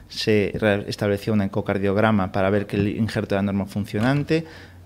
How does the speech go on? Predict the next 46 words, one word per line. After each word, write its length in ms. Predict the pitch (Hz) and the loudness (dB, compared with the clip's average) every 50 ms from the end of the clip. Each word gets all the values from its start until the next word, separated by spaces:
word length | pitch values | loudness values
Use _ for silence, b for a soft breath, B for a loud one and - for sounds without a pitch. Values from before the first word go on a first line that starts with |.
| - - | -18 -12
se 260 | - - - 113 113 110 | -8 -4 0 2 2 2
exploraba 460 | 98 - - - 104 104 110 110 104 | 2 0 0 0 2 4 4 4 2
al 100 | 101 95 | 2 0
paciente 480 | - 95 - - 143 143 147 120 117 | -2 -2 -2 -2 -2 -2 0 0 -2
para 380 | 104 - 98 95 95 95 95 95 | -2 -2 0 0 0 0 0 0
descartar 800 | 98 101 - - - 98 95 101 - 117 113 110 98 85 - - | -2 -4 -4 -4 -4 -2 -2 -2 0 2 2 4 2 0 -2 -4
posibilidad 420 | - 104 104 101 107 101 101 98 | -4 -4 -2 -2 0 0 0 0
de 80 | 98 95 | 0 -2
rechazo 560 | 92 101 98 - 123 123 - - 101 92 - | -2 -4 -4 -2 -2 -2 0 -2 -4 -2 0
por 140 | 98 95 95 | 0 -2 -2
otros 300 | 95 - 95 101 95 110 | -2 -2 -2 -2 0 2
datos, 460 | 127 139 135 - - 170 165 - - B B B B B B B B B B B 143 | 0 0 0 0 -4 -4 -4 -6 -12 B B B B B B B B B B B -2
y 40 | 131 | -2
se 100 | - 127 | -2 -2
excluían 380 | - - - 131 135 143 135 | -2 2 4 4 4 4 4
aquellos 260 | 131 131 123 123 123 | 2 2 0 0 0
pacientes 460 | - - 113 - 120 120 120 139 - - | 0 -2 -2 0 0 0 0 0 0 0
con 100 | 117 113 | 0 2
una 120 | 110 104 | 2 2
dosis 200 | 104 104 107 107 | 0 0 -2 -4
de 100 | 113 107 | -4 -2
corticoides 640 | - 107 101 - - 95 - 123 123 123 113 101 110 | -2 -2 -4 -4 -4 -2 2 4 4 4 4 2 2
mayores 300 | 104 98 101 104 101 101 | 0 0 0 0 0 0
de 100 | 104 98 | 0 0
veinte 220 | 98 101 98 107 | 0 0 0 0
miligramos 560 | 101 98 95 98 98 92 90 92 98 104 110 | 0 0 0 0 0 0 0 -2 -2 -4 -2
día, 320 | 127 143 147 143 139 143 143 | -2 0 2 2 2 2 0
que 80 | - | -2
habían 220 | 104 98 104 104 107 | -2 0 0 -2 -2
sido 200 | - 110 107 101 | -2 -2 -2 -2
tratados 400 | - 104 104 - 107 101 98 - | -2 -4 -2 0 -2 -2 -2 -4
por 120 | - 107 104 | -2 -2 0
un 80 | 101 | 0
rechazo 540 | 98 101 101 - 120 117 - - 110 92 92 | 0 -2 -2 -2 -2 -2 -2 -2 -2 -2 -2
en 80 | 95 98 | 0 -2
los 100 | 98 104 | -2 -2
dos 160 | 104 101 - | -2 -2 -4
meses 280 | 104 107 - 120 - | -4 -4 -4 -6 -6
previos 440 | - - 123 131 131 131 143 147 - | -6 -4 -2 0 0 0 0 -2 -2
o 80 | 117 113 | -4 -6
que 80 | 113 | -4
habían 220 | 107 104 107 107 110 | -2 0 0 0 0
recibido 320 | 117 110 - 107 104 104 | -2 -2 -2 -2 -2 0
transfusión 500 | - 110 107 - - - 98 - 110 107 | 0 -2 -4 -4 -6 -8 -6 -2 -2 -2
de 60 | 101 | 0
hemoderivados 720 | 101 104 101 98 98 95 104 101 101 107 110 120 - - | 0 0 0 0 0 0 0 2 2 2 2 2 0 -2